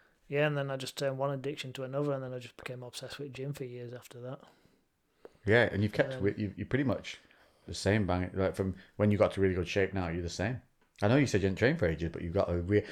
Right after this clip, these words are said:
Speaker 2: so here's the cool thing.
Speaker 1: Yeah, the
Speaker 2: So
Speaker 1: lockdown, I, I took the year out like a lot of people did. I got, I got pretty bad through the lockdown. Well, not bad, I mean, I just stopped training.
Speaker 2: Yeah,
Speaker 1: Yeah, I,
Speaker 2: less
Speaker 1: I took
Speaker 2: active.
Speaker 1: it as, um, I don't know.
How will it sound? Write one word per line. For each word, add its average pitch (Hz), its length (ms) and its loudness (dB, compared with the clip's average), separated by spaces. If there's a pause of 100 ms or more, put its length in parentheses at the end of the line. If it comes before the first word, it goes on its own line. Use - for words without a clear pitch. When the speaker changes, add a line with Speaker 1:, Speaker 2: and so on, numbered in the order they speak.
(120)
Speaker 2:
so 107 160 6
here's 135 200 12
the 117 80 6
cool 110 240 6
thing. 78 220 2
Speaker 1:
Yeah, 143 200 4
the 143 120 -2
Speaker 2:
So 156 60 2 (260)
Speaker 1:
lockdown, 143 320 6
I, 139 220 -4
I 135 40 -2
took 165 240 -2
the 135 100 -2
year 135 340 -4
out 127 260 -6 (140)
like 127 220 -10
a 127 40 -8
lot 131 180 -8
of 123 80 -16
people 127 340 -10
did. 123 280 -10 (540)
I 127 80 -8
got, 131 200 -10 (200)
I 147 60 -2
got 135 240 -4
pretty 139 240 -4
bad 127 240 -4
through 135 180 -4
the 123 100 -4
lockdown. 127 540 -6 (680)
Well, 220 100 8
not 160 160 10
bad, 143 240 10
I 147 100 4
mean, 151 280 2
I 156 60 0
just 143 180 -2
stopped 143 200 -4
training. 139 400 -4 (100)
Speaker 2:
Yeah, 101 280 8 (320)
Speaker 1:
Yeah, 180 160 6
I, 165 40 6
Speaker 2:
less 170 140 6
Speaker 1:
I - 100 8
took - 200 8
Speaker 2:
active. 190 120 8
Speaker 1:
it 196 40 4
as, 160 140 4
um, 143 460 2 (1200)
I 143 40 -2
don't 135 140 -4
know. 131 200 -6